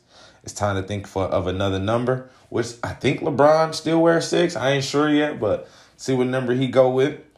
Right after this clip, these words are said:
But it's a few players out there who rock six. But again, man, it's a big honor. Bill Russell basically paved the way. One of the, one of the first black, you know, earlier black players in the N B A who set the tone for us and held it down and was a tremendous rebounder and was a champion as a player and as a coach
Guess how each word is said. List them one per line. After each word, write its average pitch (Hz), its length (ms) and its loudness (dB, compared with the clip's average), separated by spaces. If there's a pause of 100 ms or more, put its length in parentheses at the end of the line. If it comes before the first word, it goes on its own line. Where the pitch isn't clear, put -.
(220)
But 95 280 0
it's - 120 -10
a - 40 -18
few 139 180 0
players 120 260 4
out 113 220 2
there 107 100 2
who 117 100 4
rock 113 280 4
six. 110 340 -2
But 107 220 2
again, 101 480 -2
man, 95 180 -4
it's 98 140 -6
a 98 40 -4
big 92 220 0
honor. 110 460 -2 (560)
Bill 110 160 2
Russell 107 440 0 (240)
basically 131 440 2
paved 117 320 2
the 113 80 2
way. 113 300 2
One 110 220 -4
of 113 120 -4
the, 104 140 -2
one 113 220 -6
of 104 100 -6
the 101 120 0
first 113 380 0
black, 120 300 0
you 139 80 -4
know, 113 180 0
earlier 113 360 0
black 117 340 0
players 110 360 0
in 113 80 -2
the 107 80 -2
N 104 180 -4
B 104 140 -2
A 107 160 6
who 98 300 -2 (500)
set 135 240 2
the 127 80 -4
tone 147 300 4
for 123 260 2
us 110 140 -2
and 92 180 -6
held 117 240 2
it 104 140 -2
down 117 280 0
and 110 120 -4
was 90 160 -4
a 85 80 -6
tremendous 110 500 -4
rebounder 110 720 -2
and 87 100 -6
was 90 140 -4
a 85 60 -6
champion 107 440 -4
as 95 160 0
a 85 80 -4
player 110 400 0
and 110 220 0
as 104 160 -2
a 101 60 -6
coach 117 440 -4